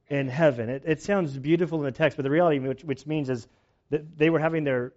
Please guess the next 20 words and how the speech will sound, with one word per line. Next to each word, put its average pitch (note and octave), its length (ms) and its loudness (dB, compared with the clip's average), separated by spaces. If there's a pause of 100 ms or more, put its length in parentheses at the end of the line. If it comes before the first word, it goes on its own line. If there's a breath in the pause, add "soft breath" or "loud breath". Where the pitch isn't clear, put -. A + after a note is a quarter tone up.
everything D#3 380 2
was B2 160 -6
confiscated. B2+ 640 -8
They C3+ 120 0
were C3+ 120 0
being C3+ 220 -4
beaten. C#3 560 0
Hebrews C3+ 340 -4
eleven C#3 340 2
tells B2+ 220 -2
us B2 160 -4
that A2 160 -2 (300 soft breath)
some E3 240 0
of D3+ 100 2
them C#3+ 140 0
were C3+ 80 2
being B2+ 260 -2
cut D#3+ 300 0
in C#3+ 100 0
half. C3 680 -8